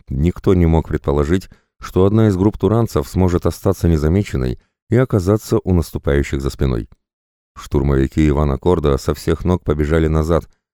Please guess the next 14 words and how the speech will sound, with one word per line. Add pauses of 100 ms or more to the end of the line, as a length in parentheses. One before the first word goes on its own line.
(200)
однако,
когда
они
достигли
места
стыковки
кораблей
между
собой, (380)
то
неожиданно
обнаружили
новое
препятствие.